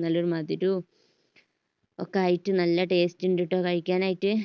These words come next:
അപ്പോൾ എല്ലാവരും ഒന്ന് ചെയ്ത് നോക്കുക. വീഡിയോ ഇഷ്ടപ്പെട്ടിട്ടുണ്ടെങ്കിലും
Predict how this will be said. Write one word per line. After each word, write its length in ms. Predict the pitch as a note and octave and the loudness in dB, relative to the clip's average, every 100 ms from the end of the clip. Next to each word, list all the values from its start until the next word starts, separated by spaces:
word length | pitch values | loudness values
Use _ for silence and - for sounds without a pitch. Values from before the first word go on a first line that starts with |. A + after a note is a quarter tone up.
| G#3 _ | -6 _
അപ്പോൾ 200 | - F#3 | -8 -4
എല്ലാവരും 360 | F3+ F3+ F#3 | 0 0 0
ഒന്ന് 160 | G3+ G#3 | 0 0
ചെയ്ത് 340 | G#3+ F#3 E3+ G#3 | 2 2 2 0
നോക്കുക. 420 | F#3+ F3+ - F#3+ G#3+ _ _ _ _ _ _ - | 0 -2 -4 -6 -6 _ _ _ _ _ _ -2
വീഡിയോ 300 | F#3+ F#3+ G#3 | 2 4 2
ഇഷ്ടപ്പെട്ടിട്ടുണ്ടെങ്കിലും 880 | A3+ A3 G#3 G#3 A3 G#3+ F#3+ G3 | 0 -2 0 -2 0 -2 -2 -4